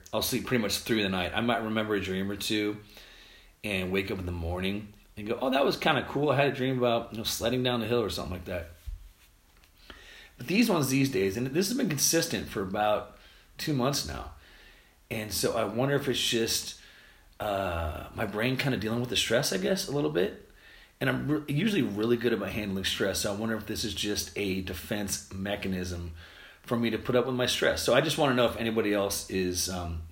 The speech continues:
putting up with, not putting up with that, but, uh, experiencing that, if you will. Um, and by the way, I keep saying Facebook. I, I keep forgetting. A lot of people are, aren't friends with me on Facebook that listen to this podcast. So it's Michael Max Kelly at yahoo dot com.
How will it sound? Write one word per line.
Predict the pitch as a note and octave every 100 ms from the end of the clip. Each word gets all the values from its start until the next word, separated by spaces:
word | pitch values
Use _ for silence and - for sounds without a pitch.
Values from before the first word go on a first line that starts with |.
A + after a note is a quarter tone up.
| -
putting | - G2
up | F#2+ F#2+
with, | F2
not | C3+ D3 -
putting | A#2+ F#2+
up | F2
with | E2
that, | F2 F2+ E2+
but, | G2 -
uh, | F2+ D#2+ E2 - -
experiencing | B2+ - - B2+ A#2 F#2+ F2+
that, | F2+ D#2+
if | E2+ -
you | F#2
will. | F2+ F2 - - - - - -
Um, | G#2 G2 F#2
and | D3
by | F#3
the | F3
way, | C#3
I |
keep | C3 A3
saying | - C#3+
Facebook. | - D3+ - A#2+
I, | A#2 -
I | A2+
keep | - F#3
forgetting. | C3+ C#3 A2
A |
lot | A#2+
of | B2+
people | - C#3+ A#2
are, | G#2+ A2+ A#2
aren't | A#2+
friends | - B2+
with | A2
me | G#2
on | F#2+
Facebook | A2+ G#2+ - G2 -
that | A2 G2
listen | G#2+ G2+
to | F#2+
this | -
podcast. | A2+ G2 F#2 F2+
So | - G2+ F#2+ - - - - -
it's | A#2+ - -
Michael | A2+ A2+ A#2+
Max | C#3+ C#3 C#3 -
Kelly | - B2+ A#2+ A#2+
at | A2 A2
yahoo | A2 G2 F#2+
dot | F#2+ F2+
com. | E2 D#2